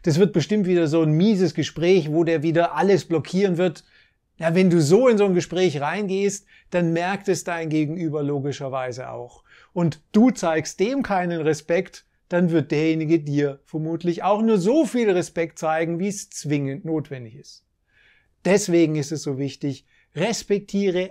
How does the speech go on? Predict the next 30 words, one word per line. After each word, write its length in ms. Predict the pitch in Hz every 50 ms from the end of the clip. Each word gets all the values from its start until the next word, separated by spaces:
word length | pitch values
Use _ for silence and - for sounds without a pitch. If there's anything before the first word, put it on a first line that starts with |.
| - _ _
all 360 | - 160 165 208 233 240 233
deine 400 | 180 190 180 180 180 180 165 160
Mitarbeiter, 840 | 156 156 185 185 208 185 175 180 175 170 180 180 202 208 208 190 - -
also 220 | 139 131 127 143
generell 420 | 127 147 147 151 147 139 139 139 139
respektiere 840 | 135 143 139 - - 143 127 - 156 147 151 147 143 139 135 135 165
jeden 320 | 151 139 151 170 170 165
Menschen, 460 | 147 139 135 131 - - 170 185 185 - - - - - - - _
aber 520 | - 165 165 165 170 160 160 170 - -
respektiere 840 | - 147 175 - - 185 170 - - 190 185 180 170 156 165 - -
all 240 | 165 214 240 233
deine 320 | 196 196 175 175 175 165 160
Mitarbeiter 640 | 156 165 170 185 170 160 165 165 160 156 175 175 160
völlig 800 | - - - - 190 185 190 190 196 202 185 196 - - -
unabhängig 680 | 185 160 156 151 147 - - 139 139 139 139 131 -
vom 280 | - - 170 170 185 - -
Alter. 420 | - 190 196 170 - - - - _ _ _ _ _ _ _ _ _ _ _ _
Das 160 | - 190 160
wird 180 | 202 277 285 240
auch 140 | 208 185 226
umso 420 | 339 254 262 294 294 262 208 214
leichter 480 | 180 165 160 170 185 190 185 - - 214
mit 220 | 202 196 190 196
Tipp 180 | - 220 220 208
Nummer 260 | 180 165 156 147 139
zwei, 460 | - - 147 151 147 165 196 220 214
nämlich 480 | 196 180 185 185 190 202 196 196 - _ - - - _ -
auf 260 | - 233 226 - -
dessen 380 | - 185 180 185 - - 208
Erfahrungen 1080 | 220 170 180 185 - - - - 202 196 214 226 226 196 196 196 175 165 147 139 139